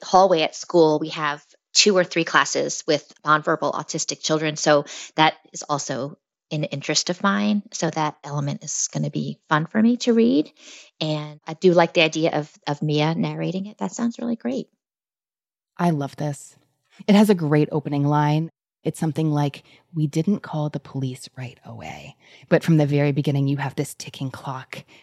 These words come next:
Speaker 2: and you know something horrible has happened, but you don't know the details. And I just raced through it so I could find out what happened, would happen next. All right, Annie, we covered a lot of ground.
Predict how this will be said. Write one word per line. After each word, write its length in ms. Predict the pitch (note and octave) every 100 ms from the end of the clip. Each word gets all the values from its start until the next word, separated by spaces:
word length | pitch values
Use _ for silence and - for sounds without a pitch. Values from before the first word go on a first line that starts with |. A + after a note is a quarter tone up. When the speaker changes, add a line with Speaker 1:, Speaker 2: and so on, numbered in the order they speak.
| _
Speaker 2:
and 360 | D#3 C#3 C3 C3
you 80 | C#3
know 160 | C#3
something 300 | C3 C3+ C3+
horrible 320 | C3+ C3+ B2+ C3+
has 80 |
happened, 320 | - C3+ D3 C3+
but 80 |
you 80 | A#2+
don't 140 | C#3 G#2+
know 80 |
the 120 | C3+ C#3
details. 640 | C3 C3 C#3 C3 C3+ -
And 260 | D3+ C#3+ C3+ -
I 380 | D3 C3+ C3+ C#3+
just 220 | D#3 - _
raced 360 | C3 C3 A#2 -
through 140 | F#2
it 100 | -
so 100 | -
I 60 | B2
could 140 | -
find 200 | - B2
out 120 | - -
what 100 | -
happened, 280 | - - _ -
would 240 | D#3+ C#3
happen 320 | - - -
next. 500 | - - - - _ _ _ _ _ _ _ _ _ _ _
All 120 | F3+ E3
right, 240 | E3 -
Annie, 300 | - F#3+ B3
we 100 | B3
covered 260 | D4+ D4 D#4+
a 60 | D#4+
lot 140 | D4+
of 80 | A#3+
ground. 680 | G#3 A3+ D4+ G3 D3+ D3+